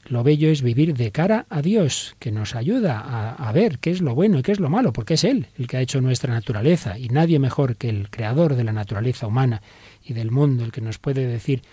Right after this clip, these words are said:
cómo sacar lo mejor de nosotros mismos. Esto ya lo veremos con calma cuando lleguemos a comentar la moral cristiana.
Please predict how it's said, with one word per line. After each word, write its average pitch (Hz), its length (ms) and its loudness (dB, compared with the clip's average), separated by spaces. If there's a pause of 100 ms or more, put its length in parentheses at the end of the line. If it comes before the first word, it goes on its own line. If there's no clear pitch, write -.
(120)
cómo 196 220 2
sacar 160 360 0
lo 135 120 0
mejor 127 260 -2
de 127 100 0
nosotros 110 480 -6
mismos. 78 340 -14
Esto 175 180 -6
ya 131 140 0
lo 117 100 -4
veremos 113 320 -4
con 117 180 -6
calma 131 280 0
cuando 117 220 -6
lleguemos 120 440 -4 (320)
a 127 120 -8
comentar 120 520 -2 (340)
la 113 180 -2
moral 120 440 -2
cristiana. - 680 -8